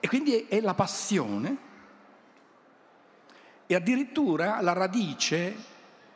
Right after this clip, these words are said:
di Eros, uno dei radicali, è ker, che vuol dire dispetto. E quindi l'Eros umano come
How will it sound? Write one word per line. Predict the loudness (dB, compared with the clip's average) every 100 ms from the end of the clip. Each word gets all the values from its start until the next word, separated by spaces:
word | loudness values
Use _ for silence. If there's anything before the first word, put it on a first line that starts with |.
| -20 -20 -20 -20 -20 -20 -20 -20 -20 -20 -20 -20 -20 -6
di | 2 4
Eros, | 4 2 0 -2 -4 -2 -2 -4 -12 -20 -16 -2
uno | 0 2
dei | 0 0
radicali, | 0 -2 0 0 0 -2 -6 -8 -16 -20 -20 -20 -20 -20 -20 -20 -20 _
è | -2 -2 -2
ker, | 0 2 0 -2 -4 -4 0
che | 0
vuol | 0 0
dire | 0 0
dispetto. | 0 -2 -2 -2 -2 -4 -18 -16 -16 -16 -20 -20 -20 _ -20 -20 -20 _ _ _ -20
E | -8
quindi | -2 0 0 -6 -4
l'Eros | 0 0 0 -2 -4 -6 -8 -8 -10 -12 -20 -20 -20 -20 -20 -20 -20 -20 -4
umano | 0 0 0 -2 -2 -4 -10 -20 -20 -20 -20 -20 -16
come | -4 -2 0 -2